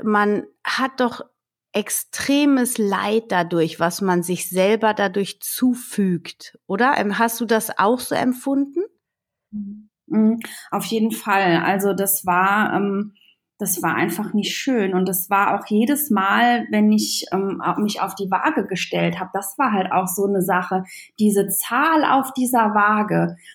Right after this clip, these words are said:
Speaker 2: die war einfach, ähm, die hat mich so runtergezogen, die hat mich zeitweise so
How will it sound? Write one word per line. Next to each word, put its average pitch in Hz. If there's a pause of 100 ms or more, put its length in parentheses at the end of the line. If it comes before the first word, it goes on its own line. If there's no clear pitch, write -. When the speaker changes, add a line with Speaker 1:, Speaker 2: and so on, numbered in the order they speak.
(200)
Speaker 2:
die 196
war 202
einfach, 233 (120)
ähm, 202 (1500)
die 190
hat 208
mich 233
so 294
runtergezogen, 247
die 233
hat 247
mich 233
zeitweise 220
so 294